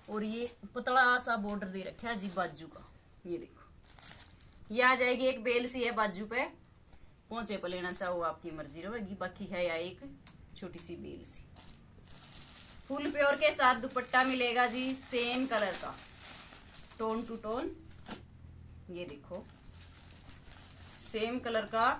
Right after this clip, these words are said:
फुल प्योर का लंबा चौड़ा दुपट्टा, दोनों side कटवर और कटवर के साथ दो बेल सी मिलेंगी,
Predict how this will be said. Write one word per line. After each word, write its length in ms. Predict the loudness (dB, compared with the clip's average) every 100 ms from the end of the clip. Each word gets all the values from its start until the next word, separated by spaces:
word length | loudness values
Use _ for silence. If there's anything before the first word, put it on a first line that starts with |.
| -4 -16 -18
फुल 240 | -10 -4 -4
प्योर 280 | 0 0 2
का 160 | 4 2
लंबा 420 | 2 -2 4 4
चौड़ा 380 | 2 0 4 4
दुपट्टा, 640 | 2 -6 -10 -4 4 4 2 -8 -18 -20 -18 -18 -18 -20 -12 2
दोनों 400 | 6 6 6 2
side 400 | 6 6 6 2
कटवर 420 | -4 -2 2 4 4 2 -8 -14 -10
और 140 | -8 -6
कटवर 300 | -4 -2 0
के 160 | 0
साथ 320 | 4 4 4 2
दो 240 | 0 0
बेल 260 | 0 -2 -4
सी 140 | -6
मिलेंगी, 440 | -4 -2 -2 -2